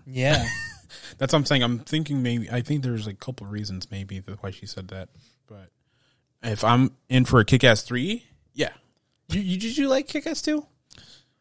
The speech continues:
Speaker 2: I remember liking it. I haven't watched it since I, it came out, so I, I don't remember. I rem-, I have rewatched Kick-Ass, though.
Speaker 1: Mm-hmm.
Speaker 2: That's still a good movie. <laughs>
Speaker 1: That one kinda, it, it, it came down a peg on my, my, how much I liked it.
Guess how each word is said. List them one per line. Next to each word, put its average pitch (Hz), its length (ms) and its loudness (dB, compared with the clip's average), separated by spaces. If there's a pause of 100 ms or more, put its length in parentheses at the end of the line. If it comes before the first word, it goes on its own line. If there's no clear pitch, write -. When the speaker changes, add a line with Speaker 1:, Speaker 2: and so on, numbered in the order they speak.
(120)
Speaker 2:
I 113 60 -4
remember 151 280 2
liking 104 380 -4
it. 90 140 -8 (120)
I 104 60 -6
haven't 123 300 4
watched 107 280 4
it - 120 -6
since 98 220 -6
I, 95 80 -4
it 87 160 -10
came 95 200 -10
out, 90 200 -10
so 95 160 -6
I, 98 360 -8
I 98 80 -10
don't 98 220 -10
remember. 92 300 -20
I 110 100 4
rem-, 139 320 2
I 127 240 2 (120)
have 131 200 -2
rewatched 123 380 4
Kick-Ass, 107 460 -4
though. 85 200 -8 (120)
Speaker 1:
Mm-hmm. 123 240 -2 (500)
Speaker 2:
That's 127 240 4
still 110 200 -2
a 101 40 -6
good 95 160 -2
movie. 90 360 -6 (100)
<laughs> - 200 -6 (600)
Speaker 1:
That 190 260 4
one 226 340 4
kinda, 170 720 2
it, 160 520 -4
it, 156 40 -4
it 156 220 -4
came 196 220 2
down 160 200 2
a 131 60 2
peg 120 240 0
on 120 120 -2
my, 120 340 -2
my, 120 260 -2
how 131 220 -4
much 120 180 -2
I 113 60 0
liked 110 340 -2
it. 110 160 -10